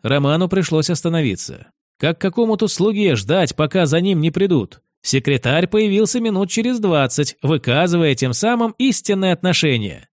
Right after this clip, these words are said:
Дорогих гостей не заставляют ждать. «Роман Вячеславович!»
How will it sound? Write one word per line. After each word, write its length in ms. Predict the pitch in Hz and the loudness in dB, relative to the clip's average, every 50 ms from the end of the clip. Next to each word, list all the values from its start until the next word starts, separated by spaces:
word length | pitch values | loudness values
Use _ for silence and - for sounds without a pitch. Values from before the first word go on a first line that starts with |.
| _ - | _ -4
Дорогих 560 | 110 135 165 190 202 196 254 285 285 254 208 | -2 0 0 0 0 0 2 2 2 2 2
гостей 680 | 190 185 156 - - - 160 156 143 127 113 98 - _ | 2 0 0 0 0 0 2 2 4 2 2 0 -4 _
не 180 | - 113 156 175 | -6 -2 0 0
заставляют 920 | 170 208 185 - - 240 226 196 170 147 139 139 156 165 135 - - - - | 2 2 0 0 0 0 0 2 2 2 2 2 2 2 0 -2 -6 -12 -6
ждать. 520 | - 131 160 170 170 139 113 98 - - _ _ _ _ _ _ _ _ _ _ | -2 -2 0 0 0 0 0 -2 -4 -10 _ _ _ _ _ _ _ _ _ _
«Роман 520 | - 208 254 285 311 - 226 247 262 262 247 | -8 -4 -2 -2 0 0 2 2 2 2 2
Вячеславович!» 1080 | 247 247 226 - 247 233 - - 247 311 359 359 320 214 160 135 113 - - - - | 0 0 0 0 0 0 0 0 2 2 2 2 2 2 2 0 0 -2 -4 -8 -8